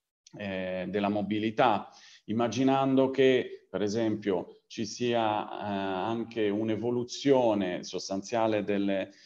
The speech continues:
dei, mm, de-, della mobilità elettrica, è una, eh, delle ipotesi anche del modello,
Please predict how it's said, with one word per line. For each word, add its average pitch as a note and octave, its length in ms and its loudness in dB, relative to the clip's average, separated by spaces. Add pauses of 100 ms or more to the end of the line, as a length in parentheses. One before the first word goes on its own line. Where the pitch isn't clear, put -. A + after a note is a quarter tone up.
(160)
dei, F#2+ 600 0
mm, D#2+ 480 -10 (140)
de-, F#2+ 240 -10
della G#2 400 -2
mobilità G#2+ 600 2
elettrica, A2 960 0 (500)
è F#2 160 -12
una, G2+ 420 -6 (460)
eh, F2 680 -6 (120)
delle G2+ 240 0
ipotesi G2 600 0
anche F2+ 300 -6
del F#2+ 140 -4
modello, G#2+ 580 0